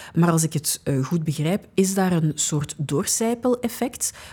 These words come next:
Want jullie toezichthouders hebben bepaalde vereisten. Jullie moeten kijken hoe groen bedrijven zijn vooraleer jullie kredieten verlenen.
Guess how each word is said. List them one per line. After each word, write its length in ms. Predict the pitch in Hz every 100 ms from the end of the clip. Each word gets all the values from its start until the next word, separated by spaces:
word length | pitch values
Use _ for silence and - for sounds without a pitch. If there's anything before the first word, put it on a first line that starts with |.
| -
Want 240 | 160 151
jullie 340 | - 170 214 220
toezichthouders 920 | 202 185 175 - 156 147 147 - -
hebben 260 | 156 151 147
bepaalde 460 | 139 - 143 139
vereisten. 760 | 139 135 135 190 - - 240 170
Jullie 240 | 170 175
moeten 240 | 165 160 -
kijken 480 | 156 151 147 139 -
hoe 220 | - 160
groen 460 | 143 156 165 156 - -
bedrijven 480 | 139 135 143 175 196
zijn 240 | 180 165
vooraleer 580 | 156 160 151 147 139 135
jullie 240 | 147 139 139
kredieten 460 | - 135 190 226
verlenen. 500 | 220 220 220 233 240